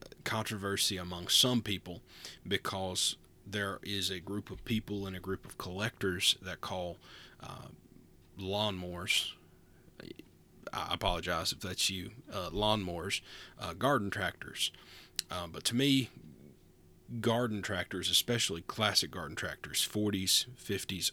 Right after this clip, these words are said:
early sixties, uh, which is where you start seeing lawnmowers come, become prevalent in the sixties, uh, but classic garden tractors or, you know, small farm tractors being,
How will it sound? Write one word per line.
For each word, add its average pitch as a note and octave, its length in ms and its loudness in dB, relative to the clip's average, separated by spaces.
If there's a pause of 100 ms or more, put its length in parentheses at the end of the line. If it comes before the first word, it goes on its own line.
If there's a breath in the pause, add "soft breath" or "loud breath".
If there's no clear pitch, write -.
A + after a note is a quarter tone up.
early A2 240 4
sixties, - 600 0 (440 loud breath)
uh, E2+ 220 -4
which F#2+ 280 2
is F#2 120 0
where G2 100 0
you F#2 100 -2
start - 240 0
seeing G#2 260 2
lawnmowers F2+ 640 -2 (260)
come, E2+ 240 -6
become - 260 -6
prevalent F#2 400 0
in D#2 60 -10
the - 80 -4
sixties, - 560 4 (640 loud breath)
uh, E2 280 -4 (580)
but G2 160 -6 (400)
classic B2+ 580 2
garden G2+ 320 -2
tractors D#2+ 600 -4 (340 loud breath)
or, F#2 420 -2
you F#2+ 120 -8
know, E2+ 100 -8
small G2+ 460 6
farm F#2+ 340 0
tractors - 640 -2 (340 loud breath)
being, F#2+ 480 0